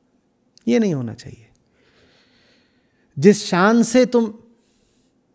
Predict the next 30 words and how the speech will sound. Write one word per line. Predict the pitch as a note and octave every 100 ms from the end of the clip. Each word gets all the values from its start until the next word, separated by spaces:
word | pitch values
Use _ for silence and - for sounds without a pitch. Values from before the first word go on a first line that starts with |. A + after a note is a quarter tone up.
| -
बिजनेस | D3+ E3 G#3 G#3
क्लास | A3 G#3+ G#3
में | G#3+
बैठो, | G#3 G3+ A3+ B3+ - _ _ _ _ _ _ -
उतनी | E3 G#3+ A#3
ही | B3
शान | - G3 G3+ G3
से | G3+
जनरल | F3 F3+ F#3 F#3+
के | F3 G3 -
भीड़ | D3 D#3 F3+
भरे | E3 E3+ E3+ - _ C#3+
डब्बे | D3 D#3 E3+
में | E3
खड़े | - D3+ D3
भी | C#3
हो | A#2+
जाओ। | G2+ - - _ _ _ _ _ _ _ _ _ _ _ _ _ _ _ - -
वो | A#3
शान | - A#3+ C#4 C4+
तुम्हारी | B3 G#3+ A3+ B3+
अपनी | A3 A3+ A#3+
होनी | G3 D#3 B2
चाहिए, | B2 C#3
बिजनेस | D#3+ G3+ A#3 A3+
क्लास | A3 G#3
की | -
नहीं | G3+ F#3
होनी | C#3+ A2+
चाहिए। | - - G#2